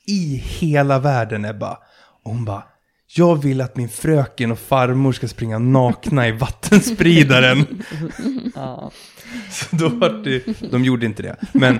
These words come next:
Speaker 2: <laughs> Nej.
Speaker 1: men de kanske borde ha gjort det. Farmor kände ändå så här, "Ja, om det nu, det får vara värt det, liksom."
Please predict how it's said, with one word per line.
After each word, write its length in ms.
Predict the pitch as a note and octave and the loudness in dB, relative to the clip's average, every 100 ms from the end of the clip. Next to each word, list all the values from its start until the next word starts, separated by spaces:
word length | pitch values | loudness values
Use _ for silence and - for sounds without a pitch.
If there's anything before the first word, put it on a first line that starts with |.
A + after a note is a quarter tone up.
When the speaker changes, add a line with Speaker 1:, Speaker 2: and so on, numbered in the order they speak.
| B3 | -2
Speaker 2:
<laughs> 120 | - | -4
Nej. 280 | D#3+ C3 A#3+ - | -6 -2 -4 0
Speaker 1:
men 120 | C#3+ | 0
de 140 | C#3+ C3 | 2 2
kanske 200 | C3+ C#3 | 0 0
borde 360 | B2+ C3 B2 | 2 2 2
ha 60 | A#2 | 0
gjort 240 | A2 G#2 | 0 -4
det. 100 | A#2+ | -10
Farmor 400 | A2+ - - C#3+ | -12 -6 -2 0
kände 260 | C#3 C3+ B2+ | 2 0 2
ändå 140 | A#2+ | 0
så 120 | G#2+ A2 | -2 0
här, 60 | |
"Ja, 280 | B2 C#3 B2 | 2 4 2
om 200 | B2+ D3 | 2 2
det 60 | C#3+ | 2
nu, 300 | C#3 B2 A#2 C3 C#3 | 2 0 -4 -12 -16
det 180 | C#3 C3 | -10 -8
får 160 | C3 C3+ | -4 -4
vara 120 | A2+ | -4
värt 260 | A2+ A2+ - | -6 -12 -16
det, 60 | |
liksom." 240 | - - | -16 -12